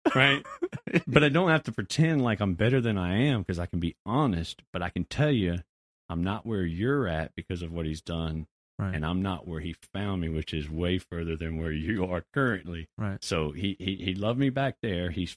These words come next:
Speaker 1: fully calling you into why you're asking this question right now.
Speaker 2: Mm-hmm.
Speaker 1: And all I can tell you is, if he gets a hold of your heart,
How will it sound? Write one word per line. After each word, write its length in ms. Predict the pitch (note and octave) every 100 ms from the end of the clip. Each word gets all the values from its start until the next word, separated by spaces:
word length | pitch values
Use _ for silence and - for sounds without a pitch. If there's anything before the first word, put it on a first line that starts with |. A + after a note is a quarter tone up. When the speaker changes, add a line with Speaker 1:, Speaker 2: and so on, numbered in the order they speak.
| - _
Speaker 1:
fully 280 | C3+ C3+ A2+
calling 400 | - A2 A2 G#2
you 180 | G2 F#2+
into 260 | F#2 E2+
why 200 | F#2+ F#2
you're 180 | F#2 F2
asking 380 | F#2+ F#2 - E2+
this 120 | D#2+
question 380 | - F#2 - E2+
right 220 | E2+ E2
now. 440 | F2 C3+ E2+ D2+ F2+
Speaker 2:
Mm-hmm. 220 | G#2 G2+ - _ -
Speaker 1:
And 400 | F#2+ E2 D#2+ D#2+ _ -
all 200 | G2 G#2
I 60 |
can 160 | F2 D#2
tell 180 | - A#2+
you 340 | F#2+ E2 E2
is, 260 | E2 - - -
if 80 | -
he 80 |
gets 220 | E2 A2 -
a 40 |
hold 180 | G2 G#2+
of 60 |
your 180 | E2+ D2+
heart, 340 | D#2 C3 E2